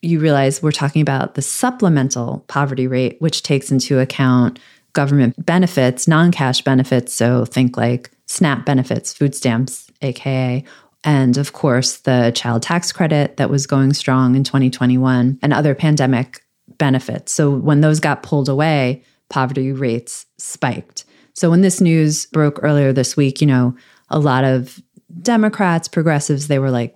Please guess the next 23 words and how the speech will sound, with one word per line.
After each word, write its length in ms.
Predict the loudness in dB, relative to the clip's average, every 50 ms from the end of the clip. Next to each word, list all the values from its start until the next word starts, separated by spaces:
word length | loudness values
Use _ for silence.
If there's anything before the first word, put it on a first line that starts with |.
| _ _ -8
"Poverty's 400 | -6 -4 -2 0 2 2 2 2
a 60 | 0
choice." 640 | 0 0 2 2 2 2 2 0 0 -4 -6 -14 -16 _ -4
And, 400 | -2 0 2 2 2 0 0 0
you 60 | 0 0
know, 160 | 2 2 2
in 80 | 0 0
twenty 240 | 0 0 0 0 0
twenty-one, 760 | 0 0 0 2 2 4 4 4 4 4 2 2 0 -4 -8 _
the 60 | -10
federal 300 | -6 -4 -2 0 0 0
government 460 | 0 0 0 0 0 2 0 0 -2
chose 440 | -2 0 0 2 2 2 0 -2 -4
to, 120 | -2 -2 0
like, 360 | 0 0 -2 -4 -6 _ 0
do 140 | 2 2 2
something 340 | 2 2 2 2 2 2
about 240 | 2 2 0 0 0
it 60 | 0
with 140 | 0 -2 -2
all 120 | -2 -2 -2
these 180 | -2 -2 -2
benefits. 580 | 0 0 2 2 2 2 2 0 0 -4 -12